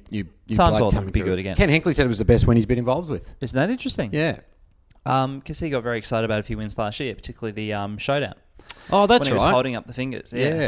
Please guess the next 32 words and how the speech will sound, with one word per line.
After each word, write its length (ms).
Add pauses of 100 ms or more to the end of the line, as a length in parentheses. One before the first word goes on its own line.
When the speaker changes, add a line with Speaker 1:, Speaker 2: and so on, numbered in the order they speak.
(140)
Speaker 1:
Yeah. 60
Speaker 2:
Zero 320
one. 260 (2250)
Snicko, 460
Adam. 200 (640)
Speaker 1:
I 100
think 180
we 100
need 320
it, 200
and 400
we 60
probably 320
need 200
it 120
earlier 260
than 100
we 60
got 200
it. 120 (300)
Speaker 2:
Yeah, 240
gotcha. 420
So 220
they 120
talk 220
about 380
bringing 300
in 160
kind 220
of 80
Snicko 600
for 720